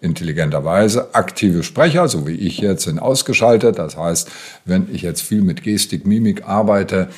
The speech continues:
dann macht das überhaupt nichts. Das ergänzt eine Reihe von Features, wie zum Beispiel, dass man die Haut glätten kann bei Google Meet. Ja, bei meinem System noch nicht.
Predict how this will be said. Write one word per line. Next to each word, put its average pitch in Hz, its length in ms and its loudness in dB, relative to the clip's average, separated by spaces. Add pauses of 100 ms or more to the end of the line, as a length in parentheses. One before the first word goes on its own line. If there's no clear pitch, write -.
(360)
dann 127 280 4
macht 92 280 0
das 95 120 -4
überhaupt 82 560 -6
nichts. - 300 -8 (920)
Das 127 240 4
ergänzt 151 540 4
eine 127 100 0
Reihe 131 160 4
von 117 200 -2
Features, 151 540 2
wie 113 120 -2
zum 87 180 -4
Beispiel, 85 320 -4
dass 78 160 -8
man 78 120 -8
die 73 140 -10
Haut - 460 -4
glätten 98 420 -2
kann 101 260 -2
bei 95 140 -2
Google 104 320 0
Meet. 101 400 4 (480)
Ja, 73 260 -6
bei 87 80 -10
meinem 78 280 -2
System 78 340 -4
noch - 160 -8
nicht. 139 340 0